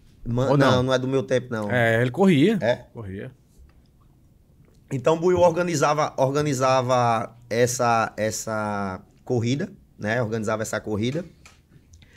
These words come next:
Speaker 1: E tava, eu acredito que tinha sido, de-, desde o último ano lá, foi dois mil e doze. Então já fazia um certo tempo que não tinha. E, Alisson, é, para incentivo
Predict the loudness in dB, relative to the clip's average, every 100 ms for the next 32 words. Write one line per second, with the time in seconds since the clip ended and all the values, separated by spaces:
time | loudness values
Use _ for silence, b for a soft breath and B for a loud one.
0 | b -2 0 2 2 0 -2 -10 -20 -8
1 | -4 -2 -2 -4 -4 -6 -4 -4 -6 -10
2 | -8 -6 -6 -8 -12 -18 -20 -20 -18 -16
3 | -6 -6 -2 -2 -2 -4 -4 -6 -6 -6
4 | -4 -4 -2 -2 -2 -4 -4 -4 -4 -6
5 | -4 -4 -4 -8 -14 -20 B B -6 -2
6 | 0 0 0 0 -2 -4 -4 -4 -6 -8
7 | -8 -8 -10 -10 -8 -8 -6 -8 -12 b
8 | b b b -8 -4 -2 -2 -2 -4 -6
9 | -4 0 2 0 2 2 2 -6 -10 -16
10 | -4 0 0 0 0 0 -2 -4 -4 -2
11 | -6